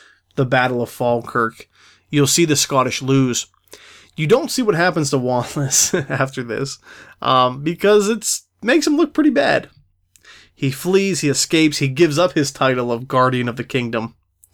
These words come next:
he does retain his knighthood by all standards, but he goes off the map. The person who takes over the fight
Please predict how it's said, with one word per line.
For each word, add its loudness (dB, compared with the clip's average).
he 2
does 4
retain 0
his 0
knighthood 0
by 2
all 2
standards, -4
but 0
he 4
goes 2
off 2
the -6
map. -2
The -4
person 0
who 2
takes 2
over 4
the -2
fight -4